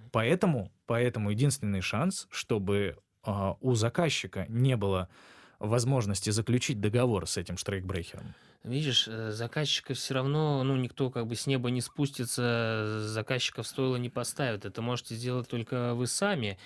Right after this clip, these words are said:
Speaker 2: И я думаю, в принц-, ну, не то, что начинать нужно с того, да, но, э, посмотреть в ту сторону, что если где-то когда-то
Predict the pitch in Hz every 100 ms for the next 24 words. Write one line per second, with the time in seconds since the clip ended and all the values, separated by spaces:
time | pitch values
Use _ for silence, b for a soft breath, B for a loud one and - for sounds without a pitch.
0 | B B B B 104 113 113 113 113 117
1 | 120 123 123 120 113 110 - 127 123 120
2 | - 135 123 117 110 107 117 120 190 -
3 | 127 - 139 120 104 104 107 - 113 107
4 | 104 104 127 151 117 127 135 127 123 123
5 | 120 113 113 113 - 135 131 143 - -
6 | 120 - 147 120 107 - 113 117 - 110
7 | 131 131 - 117 117 120 123 - 113